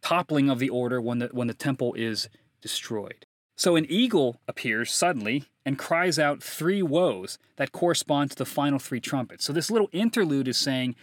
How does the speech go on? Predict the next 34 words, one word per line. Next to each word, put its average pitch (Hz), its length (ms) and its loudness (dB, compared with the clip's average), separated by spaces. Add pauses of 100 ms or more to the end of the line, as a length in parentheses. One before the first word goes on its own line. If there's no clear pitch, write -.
(240)
these 151 220 0
first 208 360 2
four 135 360 0 (200)
are 139 100 4
affecting 143 600 0 (360)
the 135 100 -2
created 165 520 2
order. 107 380 -4
They're 131 100 -2
not 180 240 2
yet 180 140 0
affecting 147 520 -2
actual 131 520 -2 (120)
people. - 360 -2 (540)
But 135 100 -4
these 120 220 0
last 196 520 0
three 180 760 0
trumpets 123 520 -6
are 131 80 -2
gonna 143 160 2
affect 139 380 -4 (200)
people, - 360 -4 (540)
the - 60 -14
people 170 300 -2
who 151 120 2
dwell 139 420 4
on 131 200 2
the 120 80 -2
land, 110 380 -4
the - 60 -14
people 147 360 -4
in 151 320 4
Jerusalem 127 600 -2